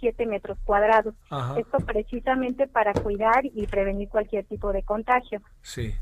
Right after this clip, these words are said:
Speaker 1: Además del gafet autoimprimible.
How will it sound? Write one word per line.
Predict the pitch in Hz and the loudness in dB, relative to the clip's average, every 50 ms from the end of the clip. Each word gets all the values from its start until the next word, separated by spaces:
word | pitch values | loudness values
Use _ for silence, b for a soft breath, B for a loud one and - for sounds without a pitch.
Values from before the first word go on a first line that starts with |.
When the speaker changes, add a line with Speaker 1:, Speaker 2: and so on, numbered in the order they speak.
| - | 0
Speaker 1:
Además | - 220 226 233 240 254 254 247 247 247 | 2 2 2 2 2 2 2 2 2 4
del | 269 269 262 | 2 2 4
gafet | - 233 220 - - 240 233 - _ - | 4 2 2 2 0 -2 -2 -2 _ 2
autoimprimible. | 233 214 214 202 - - 214 208 214 214 208 - 226 226 240 262 285 294 254 220 202 | 2 2 2 0 -2 -2 -2 -2 -2 -4 -6 -6 -6 -4 -2 -2 -2 -2 -2 -4 -6